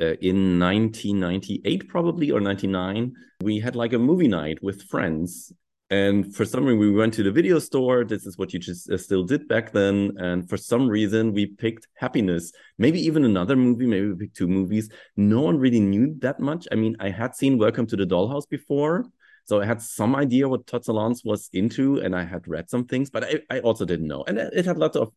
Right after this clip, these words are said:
interesting performers. So I thought, well, and I was kind of, like, the movie nerd, so I could have known. And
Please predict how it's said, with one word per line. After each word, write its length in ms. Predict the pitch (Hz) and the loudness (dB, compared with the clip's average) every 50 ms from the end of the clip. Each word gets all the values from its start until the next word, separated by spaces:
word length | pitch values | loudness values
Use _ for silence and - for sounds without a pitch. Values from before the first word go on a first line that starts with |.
| _ | _
interesting 360 | - 131 131 - 113 - 127 117 | 0 0 0 -2 -4 -4 -4 -2
performers. 600 | 120 107 - - 90 85 85 90 92 104 104 - | -2 -6 -6 -4 -2 0 0 0 0 -2 -2 -2
So 120 | 98 95 | -4 -4
I 60 | 92 | -4
thought, 240 | 90 - 95 87 - | -2 -4 -6 -4 -2
well, 380 | - 143 143 135 139 147 - _ _ _ _ _ _ _ _ | 0 0 0 0 -2 -4 -6 _ _ _ _ _ _ _ _
and 120 | 98 - | -6 -4
I 100 | - 101 | 0 0
was 160 | 107 113 110 | 2 2 0
kind 220 | 113 - 123 120 123 | 0 0 0 2 2
of, 80 | 107 | 2
like, 180 | 113 104 101 - | 2 -2 -2 -2
the 240 | - 101 98 98 95 | -2 -2 -2 0 0
movie 540 | 95 92 92 95 95 107 107 110 110 107 104 | 0 0 -2 -2 -2 -2 0 0 0 0 0
nerd, 640 | 104 101 101 101 98 95 98 101 107 107 104 104 | 0 0 0 0 0 0 0 0 -2 -2 -4 -6
so 200 | - - 90 87 | -6 -4 -4 -2
I 120 | - 95 90 | -2 -2 -4
could 180 | 90 - 107 | -2 0 0
have 140 | 95 92 90 | 0 2 2
known. 560 | 90 85 85 85 92 101 107 110 123 127 - - _ _ _ _ - | 0 0 0 0 -2 -2 -2 -4 -6 -8 -10 -14 _ _ _ _ -6
And 480 | 90 90 90 90 90 92 90 90 - | -4 -2 -2 0 -2 -2 -4 -6 -10